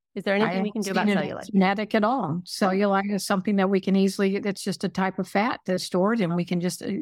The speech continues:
Speaker 2: get rid of it by getting rid of the fat. So how do you do that? You have to eat your soluble fiber to be able
Speaker 1: Hmm.
Speaker 2: to pull out the bile. The bile is made out of these fats. Eventually it goes away. It will not
Speaker 1: Beautiful.
Speaker 2: go away in a week. <laughs>
Speaker 1: Right. It can take some time.
Speaker 2: It can.
Speaker 1: Okay. Organ meats.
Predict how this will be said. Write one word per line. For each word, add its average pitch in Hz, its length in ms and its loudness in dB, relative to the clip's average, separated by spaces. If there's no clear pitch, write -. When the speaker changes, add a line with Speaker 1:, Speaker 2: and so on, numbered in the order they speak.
Speaker 2:
get 190 180 0
rid 185 180 2
of 262 120 0
it 214 120 -2
by 160 200 0
getting 175 300 0
rid 185 120 2
of 208 100 0
the 214 80 -2
fat. 247 300 -2
So 170 240 0
how 185 140 0
do 190 80 0
you 190 100 4
do 202 140 0
that? 233 260 2
You 165 120 -2
have 175 140 0
to 170 100 -4
eat 160 120 -8
your 175 140 0
soluble 170 400 -2
fiber 180 420 -2
to - 100 -8
be 170 140 2
able 165 100 2
Speaker 1:
Hmm. - 60 4
Speaker 2:
to 160 40 0
pull - 280 -6
out 160 140 -8
the 180 60 -16
bile. 208 360 0
The 190 80 0
bile 160 260 -2
is - 140 -8
made 165 160 -2
out 165 120 0
of 165 60 -6
these - 220 -8
fats. 214 340 0
Eventually 156 400 -2
it - 60 -8
goes 202 220 -6
away. - 240 -8
It 175 120 -8
will 175 80 -4
not 190 160 2
Speaker 1:
Beautiful. 175 120 -6
Speaker 2:
go 175 180 -12
away 175 60 -14
in 175 80 -4
a 170 40 0
week. 160 300 0
<laughs> 214 140 0
Speaker 1:
Right. 196 220 -2
It - 120 -4
can 254 140 2
take 214 200 0
some 190 160 0
time. 165 320 -6
Speaker 2:
It 175 140 -10
can. 214 100 0
Speaker 1:
Okay. 190 200 -4
Organ 262 380 2
meats. - 380 -2